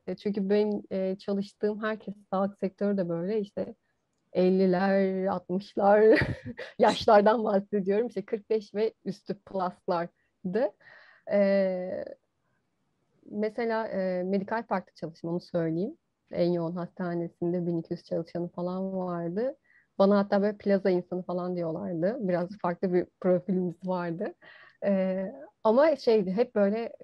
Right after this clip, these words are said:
şimdi bin iki yüz çalışan çok yüksek bir maliyet, bütçem çok fazlaydı.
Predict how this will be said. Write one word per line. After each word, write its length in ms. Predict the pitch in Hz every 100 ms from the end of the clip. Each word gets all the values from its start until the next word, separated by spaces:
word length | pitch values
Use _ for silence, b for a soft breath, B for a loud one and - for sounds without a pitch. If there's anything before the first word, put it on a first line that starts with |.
| 190
şimdi 120 | 196
bin 80 | 208
iki 180 | 220 269
yüz 120 | 262
çalışan 340 | 247 226 240
çok 180 | 247 226 -
yüksek 480 | 196 185 - 202 -
bir 120 | 180
maliyet, 380 | 170 175 175 175
bütçem 440 | 180 - 202 185
çok 260 | 180 175 -
fazlaydı. 720 | 202 208 202 202 208 208 262